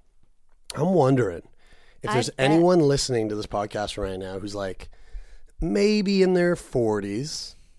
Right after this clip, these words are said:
Speaker 1: who's just got just a piece on 'em or them.
Speaker 2: A penis full of beads.
Speaker 1: And just full of beads.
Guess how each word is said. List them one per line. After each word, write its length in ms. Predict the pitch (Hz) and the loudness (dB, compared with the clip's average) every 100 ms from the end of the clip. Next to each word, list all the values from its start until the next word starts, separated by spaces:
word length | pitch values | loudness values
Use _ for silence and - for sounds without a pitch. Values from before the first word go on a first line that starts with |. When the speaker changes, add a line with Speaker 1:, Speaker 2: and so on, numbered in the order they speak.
| - - - 104 | -20 -20 -20 -6
Speaker 1:
who's 180 | 117 110 | -4 -4
just 160 | 127 - | -6 0
got 360 | 117 110 107 - - - - - - | 2 2 0 -10 -20 -20 -20 -20 -10
just 240 | 127 127 113 | -4 -4 -4
a 40 | |
piece 480 | - - 123 123 - | -6 -4 -2 -2 -2
on 220 | 104 92 | -4 -4
'em 160 | 95 98 - - - - - - - _ | -6 -10 -18 -20 -20 -20 -20 -20 -20 _
or 180 | 110 95 | -2 0
them. 300 | 95 92 107 196 | -2 -6 -8 -14
Speaker 2:
A 40 | |
penis 320 | - 214 214 | -16 -14 -14
full 160 | - 214 | -14 -14
of 60 | 214 | -14
beads. 320 | 247 233 110 | -16 -8 -2
Speaker 1:
And 200 | 107 104 | 0 0
just 180 | 104 - | -4 -8
full 680 | - - 123 107 92 - - - - | -6 2 4 4 0 -8 -20 -14 -12
of 120 | 98 | -6
beads. 540 | 101 92 82 - - | -6 -6 -10 -14 -14